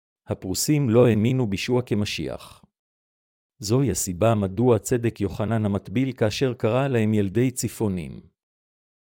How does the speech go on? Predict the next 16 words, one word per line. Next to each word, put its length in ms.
יוחנן 480
המטביל 560
לא 140
התפשר 460
בזמן 440
ההוא 180
עם 140
האנשים 440
הדתיים. 600
לא 140
רק 220
שהוא 280
לא 140
התפשר 500
איתם, 360
אלא 200